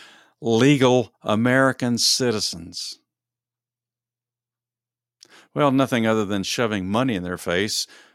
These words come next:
while taking measures that will ultimately destroy our country if it's left unchallenged.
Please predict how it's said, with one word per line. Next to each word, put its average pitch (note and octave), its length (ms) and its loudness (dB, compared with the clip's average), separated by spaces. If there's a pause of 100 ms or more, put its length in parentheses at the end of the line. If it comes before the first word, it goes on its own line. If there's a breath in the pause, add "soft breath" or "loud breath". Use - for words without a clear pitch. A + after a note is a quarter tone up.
(120)
while G2+ 200 0
taking A2 420 -2
measures G2+ 400 0
that F#2+ 200 0
will F2+ 360 -2
ultimately G2 600 -2
destroy A2 680 0
our E2+ 160 0
country F2+ 540 -6 (1500)
if G2+ 160 -2
it's - 160 -2
left G2 300 -2
unchallenged. F2+ 840 -4